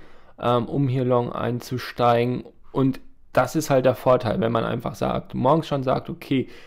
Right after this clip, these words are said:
das ist zwar oder das, äh, scheint ziemlich abstrakt, das Ganze,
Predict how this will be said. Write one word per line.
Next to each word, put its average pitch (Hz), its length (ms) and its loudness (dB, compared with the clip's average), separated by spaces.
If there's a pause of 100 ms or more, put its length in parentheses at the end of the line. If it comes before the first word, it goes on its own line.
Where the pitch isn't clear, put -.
das - 200 -6
ist - 240 -8
zwar 120 300 4
oder - 180 0
das, - 340 -6
äh, - 300 -16
scheint 135 420 -2
ziemlich 131 360 -4
abstrakt, - 560 -4
das - 160 0
Ganze, 143 420 -2